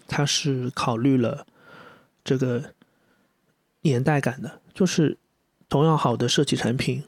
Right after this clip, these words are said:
我们想到一个词叫做历久弥新，就是无论过多久，它都不会过时。我想这可能就是好的设计带给人们好的体验感的一个很重要的一个原因。第三个就是像大雄刚刚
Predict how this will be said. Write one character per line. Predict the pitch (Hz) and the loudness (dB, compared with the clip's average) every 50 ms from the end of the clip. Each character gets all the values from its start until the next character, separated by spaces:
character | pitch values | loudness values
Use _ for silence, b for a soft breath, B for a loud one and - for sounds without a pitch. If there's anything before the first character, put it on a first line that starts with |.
| _ _ - | _ _ -4
我 | - 135 | -2 0
们 | 135 | 2
想 | - 139 | 2 2
到 | 127 127 127 | 2 2 2
一 | |
个 | 131 139 | 0 -2
词 | - - 127 | -2 0 0
叫 | 127 143 127 | 2 2 2
做 | 123 - 123 | 2 2 2
历 | 127 147 147 131 | 2 2 2 2
久 | - - 117 | 0 -2 -2
弥 | 120 113 113 113 | -2 -2 -2 -2
新， | 123 - - 127 127 135 | 0 0 0 0 0 0
就 | 139 143 139 | 0 0 2
是 | - 131 127 135 - _ _ _ _ _ - - | 2 2 0 0 -2 _ _ _ _ _ -2 0
无 | 139 135 | 2 4
论 | 151 160 151 | 4 4 4
过 | 139 - 139 131 | 4 2 2 2
多 | 127 139 135 131 | 4 2 2 2
久， | - 131 120 143 - _ _ _ _ _ _ _ _ _ _ _ | 2 0 -4 -4 -8 _ _ _ _ _ _ _ _ _ _ _
它 | - - 135 | -4 -4 0
都 | - 135 | 0 0
不 | 127 127 127 | 2 2 0
会 | 131 123 | 0 2
过 | - 151 135 113 117 | 2 2 2 2 2
时。 | - - - - _ - | 0 -2 -4 -6 _ 0
我 | - 156 | 0 2
想 | 160 151 151 | 4 4 2
这 | 170 202 180 | 2 0 0
可 | - - 131 | 0 -2 -2
能 | 123 127 | 0 0
就 | 151 156 156 | 2 2 2
是 | 156 143 | 4 2
好 | - 123 117 | 2 0 -2
的 | 117 127 | 0 -2
设 | 127 - 160 147 | 0 2 2 2
计 | - - 127 | 2 0 0
带 | - 143 139 | 0 0 0
给 | 135 123 117 | 0 0 0
人 | 101 101 110 | 0 -2 -4
们 | 120 127 127 127 143 - | -4 -6 -6 -6 -8 -6
好 | - - 120 110 | -2 -2 -2 0
的 | 120 120 | -2 -2
体 | - - 143 | -2 -2 -2
验 | 120 120 131 | 0 -2 -4
感 | 139 123 117 | -4 -4 -4
的 | 113 117 | -4 -4
一 | 127 | -4
个 | 143 | -4
很 | 131 - 120 120 | -4 -4 -4 -2
重 | - 143 139 | 0 2 2
要 | 135 123 120 | 2 0 0
的 | 127 123 120 | -2 -2 -4
一 | 131 | -4
个 | 131 - 135 123 120 B B B B B B B B | -2 -2 -2 -2 -2 B B B B B B B B
原 | - 139 127 120 120 | 0 2 2 4 2
因。 | 131 139 147 B B B B B B B B B B B | 2 0 -2 B B B B B B B B B B B
第 | - 170 | -2 -2
三 | 160 - 185 175 | 2 2 4 4
个 | 165 | 4
就 | 160 151 | 2 2
是 | 143 - 143 135 123 120 127 | 2 2 2 2 2 0 -2
像 | - - 143 131 127 123 127 _ B B B B B B B _ - | 0 0 0 2 0 -2 -4 _ B B B B B B B _ -2
大 | 151 131 | -2 0
雄 | - 139 131 | 0 0 0
刚 | 131 131 | 2 2
刚 | 131 131 | 2 2